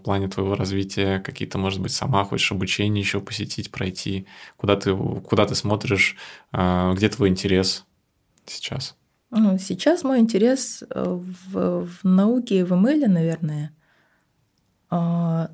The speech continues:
Speaker 2: но пока еще мне, а,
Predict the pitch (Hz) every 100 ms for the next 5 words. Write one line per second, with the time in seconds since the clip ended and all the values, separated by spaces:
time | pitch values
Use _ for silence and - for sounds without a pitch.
0 | - 185 214 269 269 202 - - 226 240
1 | 226 196 - - 208 208 190 - 208 196
2 | 175 175 175 175 185 190 190 185 170 -
3 | _ _ _ _ _ _ _ _ _ _
4 | _ _ 175 165